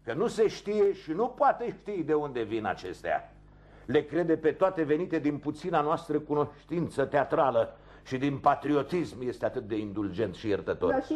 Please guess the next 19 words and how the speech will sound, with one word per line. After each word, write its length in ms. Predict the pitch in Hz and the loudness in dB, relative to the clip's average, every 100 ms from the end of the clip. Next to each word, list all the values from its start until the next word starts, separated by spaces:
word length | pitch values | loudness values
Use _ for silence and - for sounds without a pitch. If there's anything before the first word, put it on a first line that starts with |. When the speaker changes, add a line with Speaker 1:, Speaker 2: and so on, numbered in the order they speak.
| 330 427 | 0 0
Speaker 2:
și 220 | 311 302 | 0 0
ce 140 | 277 247 | 0 2
vrei 200 | 277 294 | 2 2
să 100 | 269 | 2
zici, 280 | 269 330 - | 2 0 0
că 80 | 330 311 - - - | 2 2 0 -8 -4
toate 260 | - 330 330 | 0 2 2
vin 120 | 285 381 | 0 2
din 120 | 330 | 0
pricină 340 | - 359 359 339 | 2 0 0 0
că 100 | 349 | 2
e 60 | |
mai 160 | 320 285 | 2 2
de 120 | 294 | 2
director, 460 | 269 247 202 165 277 | 4 4 2 -2 0
Speaker 1:
Eh. 60 | |
Speaker 2:
asta 140 | 330 247 | 2 2
e 20 | |
bună. 260 | 190 208 | 2 2